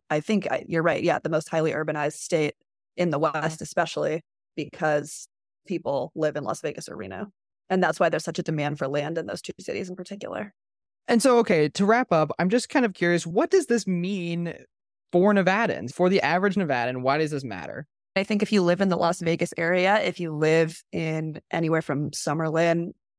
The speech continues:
Speaker 1: outwards, outside of the core, a lot of these, any suburbs that have been developed in the last twenty-five years, a lot of those were made possible through land sales through sniplma. And there's multiple bills in Congress right now that would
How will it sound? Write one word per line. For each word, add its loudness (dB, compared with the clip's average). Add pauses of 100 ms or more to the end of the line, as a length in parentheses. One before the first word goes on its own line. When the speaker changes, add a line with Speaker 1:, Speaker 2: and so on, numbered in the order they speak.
Speaker 1:
outwards, 0
outside 0
of -4
the -6
core, 0 (260)
a 0
lot 4
of 0
these, -4
any 0
suburbs 0
that -2
have -2
been -4
developed -2
in -10
the -6
last -2
twenty-five -4
years, -2
a 0
lot 4
of -2
those 0 (180)
were 2
made 0
possible -2
through -6
land 0
sales -2
through -6
sniplma. -4 (240)
And -2
there's -4
multiple 0
bills 2
in -2
Congress -2
right 2
now 0
that 2
would 0